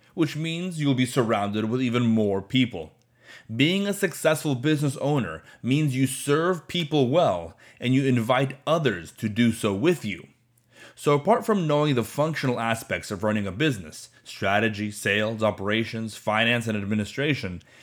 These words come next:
and apart from knowing your product and working to innovate it, the business owner who wants to be good at what he does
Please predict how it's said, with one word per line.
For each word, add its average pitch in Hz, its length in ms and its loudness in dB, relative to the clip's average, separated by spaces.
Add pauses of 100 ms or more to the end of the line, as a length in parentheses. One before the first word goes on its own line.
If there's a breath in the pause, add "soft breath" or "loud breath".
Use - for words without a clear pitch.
(160 loud breath)
and 139 100 2
apart 151 300 0
from 170 180 0
knowing 143 320 2
your 123 240 4
product 107 540 -4
and 117 160 -2
working 120 260 0
to - 100 -8
innovate 110 460 -2
it, 78 180 -14 (300 soft breath)
the 117 100 -4
business 190 440 -2
owner 120 340 2
who 113 140 -2
wants 120 380 0
to 139 120 2
be 135 120 4
good 117 280 6
at 165 160 4
what 147 140 0
he 127 120 -2
does 107 460 0